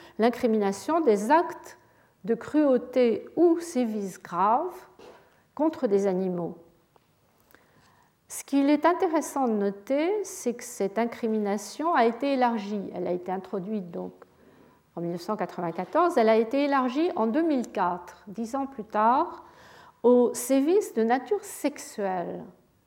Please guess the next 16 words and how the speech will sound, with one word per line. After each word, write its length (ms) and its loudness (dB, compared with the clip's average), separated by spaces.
Et 500 8
tout 140 10
récemment, 1040 2
la 160 2
Cour 260 0
de 120 2
cassation 800 -4
a 100 -2
été 240 -2
saisie 500 -2
d'une 280 -4
affaire 420 -4
qui 80 -4
a 80 2
permis 520 -2
d'éclairer 920 -2